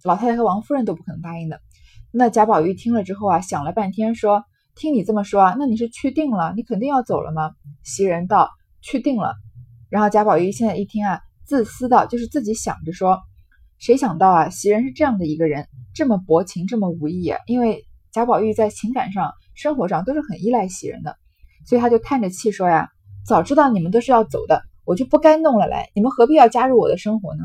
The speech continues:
对吧？因为你们迟早都要走的嘛，临了啊，就剩我一个孤鬼、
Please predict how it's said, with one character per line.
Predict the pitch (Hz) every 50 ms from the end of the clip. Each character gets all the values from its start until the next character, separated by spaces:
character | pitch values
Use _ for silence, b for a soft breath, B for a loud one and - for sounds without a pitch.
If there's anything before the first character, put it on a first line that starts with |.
| 170
对 | 175 175
吧？ | 160 156 175 - - _ - _ _ - - - -
因 | 247 285
为 | 302 302
你 | 240
们 | 185 196
迟 | 196 - 214
早 | 220 180
都 | 175 208
要 | 208 214 208
走 | - 190 - -
的 | - 160
嘛， | 160 143 - _ _ _ _
临 | - 185 202 240 269
了 | 269 196
啊， | 135 - 151 185
就 | 233 240
剩 | - - 320 294 240
我 | 180 151
一 | 165 196 214
个 | 269 233
孤 | - - - 262 269 233
鬼、 | - - - - -